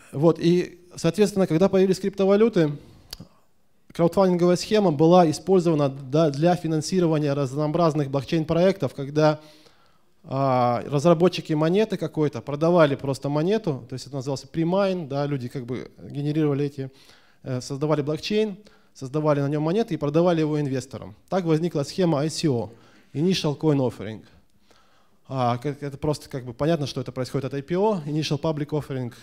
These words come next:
то есть название не очень удачное, но вот такое, какое есть. А, это как бы делать на блокчейне удобно, система децентрализованная, никто это не может запретить сделать.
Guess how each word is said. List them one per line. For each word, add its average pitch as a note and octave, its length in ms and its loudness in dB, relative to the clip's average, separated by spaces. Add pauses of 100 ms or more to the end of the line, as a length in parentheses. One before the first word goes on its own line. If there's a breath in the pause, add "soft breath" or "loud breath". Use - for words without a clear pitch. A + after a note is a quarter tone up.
(120)
то G#2 60 -6
есть - 220 -8
название D3+ 380 2
не D#3+ 80 6
очень D#3+ 200 2
удачное, F3 520 2 (460 loud breath)
но D#3+ 100 -2
вот D#3 100 -2
такое, D#3+ 260 -4
какое D3+ 300 0
есть. A2+ 360 -4 (1080 soft breath)
А, C3 500 2 (920 soft breath)
это E3+ 220 0
как D#3 160 -4
бы D3+ 80 2
делать D#3+ 220 4
на C#3+ 80 0
блокчейне D#3 400 2
удобно, F#3+ 400 4
система D#3+ 340 -2
децентрализованная, D#3 960 2
никто C3+ 240 -2
это D#3+ 120 0
не D3 80 0
может D3 220 0
запретить C#3+ 320 -8
сделать. F#3+ 500 2